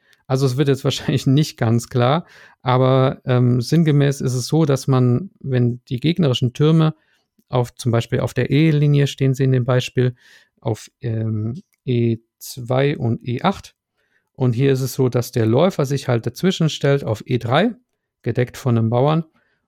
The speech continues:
und, ähm, auf diese Weise eben, äh, einer der beiden Türme plötzlich, äh, getrappt ist,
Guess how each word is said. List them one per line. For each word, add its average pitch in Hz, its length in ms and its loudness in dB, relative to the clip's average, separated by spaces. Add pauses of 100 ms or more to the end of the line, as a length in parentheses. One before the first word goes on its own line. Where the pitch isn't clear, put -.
(120)
und, 131 420 0
ähm, 120 320 0
auf - 200 -4
diese 127 280 -2
Weise 120 280 0
eben, 117 380 0 (320)
äh, 104 360 -6 (140)
einer 139 240 0
der 123 120 0
beiden 117 320 0
Türme 123 460 0 (280)
plötzlich, 120 680 -4
äh, 107 260 -6 (140)
getrappt - 520 -6
ist, - 260 -14